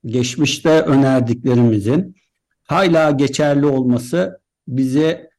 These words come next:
hem sevindiriyor hem de üzüyor. Çünkü aradan geçen bu kadar süre içerisinde,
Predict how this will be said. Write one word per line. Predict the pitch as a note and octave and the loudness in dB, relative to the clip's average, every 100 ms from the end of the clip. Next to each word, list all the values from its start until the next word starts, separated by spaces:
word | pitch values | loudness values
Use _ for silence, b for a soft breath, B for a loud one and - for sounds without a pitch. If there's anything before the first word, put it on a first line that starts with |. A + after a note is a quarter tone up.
| _ | _
hem | C3+ E3+ | -4 -2
sevindiriyor | E3+ E3+ D#3 D3+ D3 D#3 E3 D3+ | -2 0 2 2 0 -2 -4 -6
hem | D3 C#3 B2 | -4 -2 0
de | |
üzüyor. | D3 A2+ A2 F#2+ - _ _ _ _ | -2 -4 -6 -8 -10 _ _ _ _
Çünkü | D#3 D3 - C3 | -2 0 0 0
aradan | C#3+ D3 D3 C#3+ | 2 2 2 2
geçen | C#3 B2+ C3+ C3 | 0 0 0 0
bu | D3+ | -2
kadar | D3 C3 A#2+ | -2 -2 -2
süre | - C3+ C3 | -4 -4 -4
içerisinde, | B2+ B2+ A2+ - G#2+ B2 D3+ E3 | -4 -6 -6 -6 -2 2 0 -2